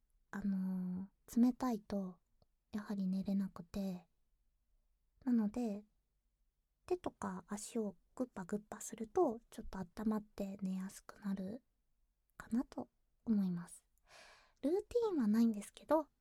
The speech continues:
そういう感じで、あの、いろいろやってみた結果、そうすると寝やすいなと思ったので、ぜひ皆さん試してもらえたらと思います。もちろん、このね、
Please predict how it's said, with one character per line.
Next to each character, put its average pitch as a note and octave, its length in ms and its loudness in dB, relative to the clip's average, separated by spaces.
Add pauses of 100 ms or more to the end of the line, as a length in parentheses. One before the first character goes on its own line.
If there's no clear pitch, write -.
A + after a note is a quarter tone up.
(140)
そ - 180 -6
う A#3 40 2
い A3 100 2
う A3 40 -2
感 G#3 240 0
じ G#3 120 -4
で、 G#3 120 -2
あ F#3+ 80 2
の、 F#3 360 2 (720)
い G#3 80 0
ろ G#3+ 100 4
い G#3 60 4
ろ G3+ 100 0
や G3 120 0
っ - 20 -2
て - 180 -4
み B3+ 120 -2
た A3+ 100 0
結 A3 240 -4 (100)
果、 B3 220 4 (240)
そ - 160 -4
う - 20 -4
す - 160 -2
る B3+ 100 2
と B3+ 280 2 (160)
寝 A#3 100 12
や A#3+ 140 10
す - 140 6
い B3+ 120 12
な D4+ 300 8
と - 120 -2
思 A#3 180 8
っ A#3 40 4
た A3 160 0
の G3+ 160 4
で、 F#3+ 220 -4
ぜ G#3+ 120 -2
ひ G3+ 380 -4 (500)
皆 G3+ 200 2
さ G#3 140 -4
ん F#3 180 -4
試 G3+ 240 -8
し - 100 -20
て G#3 120 -14
も G3+ 160 -2
ら A#3 60 0
え A#3+ 60 -2
た D4 140 2
ら C#4 100 2
と G3+ 240 -10 (100)
思 G3+ 180 0
い G3 80 -2
ま G3 160 -6
す。 - 120 -16 (1700)
も C#4 100 8
ち F#4+ 140 4
ろ D#4 80 10
ん、 G3 100 4 (340)
こ - 140 -12
の G#3 80 2
ね、 D#4+ 240 4